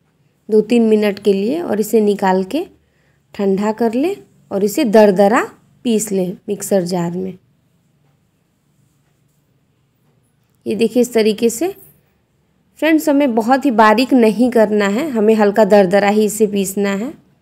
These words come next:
भुने मसालों की खुशबू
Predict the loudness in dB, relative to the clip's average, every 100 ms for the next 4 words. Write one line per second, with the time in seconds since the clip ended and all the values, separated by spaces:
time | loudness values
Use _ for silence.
0 | _ _ _ _ _ _ _ _ _ _
1 | _ _ _ _ _ _ _ _ _ _
2 | _ _ -4 0 2 2 0 0 0 -2
3 | -4 -6 -6 -6 -6 -6